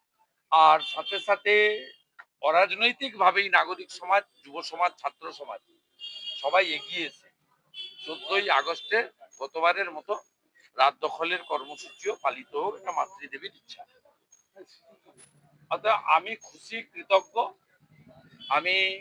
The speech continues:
আগামী এক মাসের বেশি সময় থাকলো হাতে, আগামীকাল ছ তারিখ, আমি এই কর্মসূচি সফল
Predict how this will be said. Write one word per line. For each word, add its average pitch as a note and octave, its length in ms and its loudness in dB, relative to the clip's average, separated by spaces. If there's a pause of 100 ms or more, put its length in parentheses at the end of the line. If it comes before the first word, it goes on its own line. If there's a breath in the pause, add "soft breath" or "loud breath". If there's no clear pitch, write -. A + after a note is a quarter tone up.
(200)
আগামী F3+ 480 4 (300)
এক C3+ 180 -2 (100)
মাসের F#3 360 -2 (180)
বেশি D#3 280 -18
সময় E3+ 300 2
থাকলো D#3 380 -2
হাতে, A2+ 260 -4 (680)
আগামীকাল D#3+ 540 2
ছ - 100 -10 (160)
তারিখ, C#3 260 -2 (840)
আমি D3+ 260 -4 (140)
এই D#3+ 60 -12
কর্মসূচি D#3 720 -8 (1120)
সফল F3 360 0